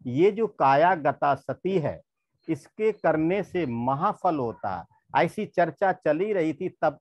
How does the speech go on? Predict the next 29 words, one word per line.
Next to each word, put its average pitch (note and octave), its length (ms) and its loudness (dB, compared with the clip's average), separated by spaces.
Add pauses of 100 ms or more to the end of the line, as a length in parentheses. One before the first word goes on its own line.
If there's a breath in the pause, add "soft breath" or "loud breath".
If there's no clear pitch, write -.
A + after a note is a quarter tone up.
तक F#3 180 -6
उनके D#3+ 420 -6
बीच D#3+ 340 -6
में D#3 220 -4
भगवान C3+ 580 0
बुद्ध C#3 220 -6
भी C3 180 -6
ध्यान G#2+ 440 -4
करके C#3+ 520 -4 (340)
उपस्थान C3+ 540 -2
शाला B2 360 -2
में D#3+ 180 -6
आ E3 220 2
गए, E3 120 -6
उनके D#3 280 -6
पास C3 320 -2
बैठ D3+ 360 0
गए E3+ 240 -6 (640)
और E3 140 0
उनसे F3+ 380 -2
पूछा, E3+ 460 -4
"भिक्षुओं, C3+ 600 -6 (460)
किस C3 160 -8
बात D3 380 2
की A#3+ 100 -4
चर्चा A3+ 420 0
चल A3+ 200 -4
रही G#3+ 240 -4
है? G#3+ 100 -4